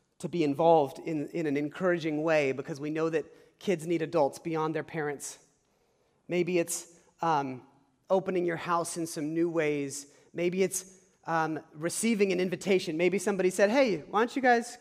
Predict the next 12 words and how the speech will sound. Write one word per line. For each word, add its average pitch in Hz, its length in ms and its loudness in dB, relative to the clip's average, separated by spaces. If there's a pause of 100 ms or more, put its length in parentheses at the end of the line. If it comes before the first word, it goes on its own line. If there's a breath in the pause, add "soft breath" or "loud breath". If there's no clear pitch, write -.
(120)
come 220 180 2
out 214 220 2
and 147 400 -4
do, 170 300 0
you 165 100 -12
do 180 180 2
this 185 200 0
or 180 60 0
that 165 160 6
or 160 40 2
whatever," 151 300 0
and 135 120 -6